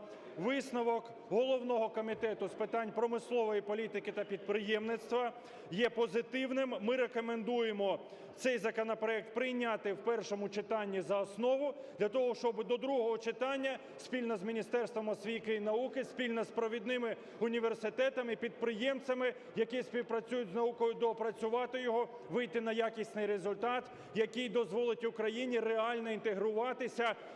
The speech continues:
в науково-технічний простір Європи, в тому числі ефективно реалізовувати проекти в рамках проектів «Горизонт двадцять двадцять» і мати доступ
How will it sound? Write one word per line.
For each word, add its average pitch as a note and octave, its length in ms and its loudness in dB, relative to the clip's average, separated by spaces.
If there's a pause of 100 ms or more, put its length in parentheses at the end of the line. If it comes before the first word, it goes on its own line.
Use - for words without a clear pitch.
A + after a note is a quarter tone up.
(120)
в E3+ 40 -2
науково-технічний A#3+ 1080 2
простір B3 440 2
Європи, A3+ 540 2
в - 80 -10
тому A#3+ 240 2
числі B3 520 -2 (220)
ефективно A#3 600 0
реалізовувати A3 720 0
проекти A#3+ 460 0
в G3+ 60 -2
рамках A3 440 0
проектів A3+ 440 0 (200)
«Горизонт A#3 520 2 (260)
двадцять A3+ 460 2
двадцять» A#3+ 500 0
і A3+ 40 0
мати A3 340 0
доступ B3 460 2